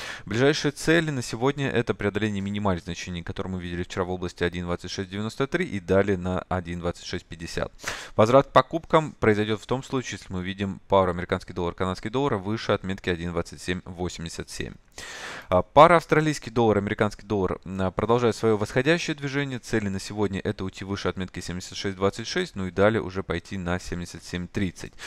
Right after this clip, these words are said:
Возврат к продажам будет актуален после преодоления минимальных значений, которые мы видели вчера в области семьдесят пять пятьдесят три.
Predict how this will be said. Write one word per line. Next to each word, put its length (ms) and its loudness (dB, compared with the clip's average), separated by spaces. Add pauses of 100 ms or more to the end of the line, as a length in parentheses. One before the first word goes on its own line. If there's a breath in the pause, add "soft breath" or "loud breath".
(240 loud breath)
Возврат 340 8
к 60 -20
продажам 520 6
будет 220 -2
актуален 460 2
после 320 -2
преодоления 420 2
минимальных 520 -2
значений, 360 -8
которые 300 -4
мы 80 -4
видели 200 -4
вчера 280 0
в 80 -4
области 300 -4
семьдесят 420 -8
пять 240 2
пятьдесят 500 -8
три. 220 -2